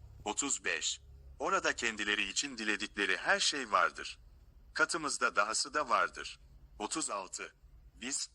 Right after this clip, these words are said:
onlardan önce kendilerinden daha güçlü olan, diyar diyar dolaşan nice nesilleri helak etmişizdir. Kurtuluş var mı? Otuz yedi.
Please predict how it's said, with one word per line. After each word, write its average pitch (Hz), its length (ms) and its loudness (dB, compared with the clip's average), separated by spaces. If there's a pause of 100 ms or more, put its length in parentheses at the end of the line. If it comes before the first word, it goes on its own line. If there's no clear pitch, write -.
(100)
onlardan 135 540 4
önce 107 300 0
kendilerinden 113 760 2
daha 101 200 6
güçlü 104 320 -4
olan, 85 340 2 (260)
diyar 156 300 4
diyar 117 300 4
dolaşan 101 500 2
nice 190 260 -2
nesilleri 123 480 -2
helak 120 340 6
etmişizdir. - 720 -4 (920)
Kurtuluş 143 580 0
var 127 200 6
mı? 90 200 -4 (280)
Otuz 151 340 0
yedi. 90 320 -6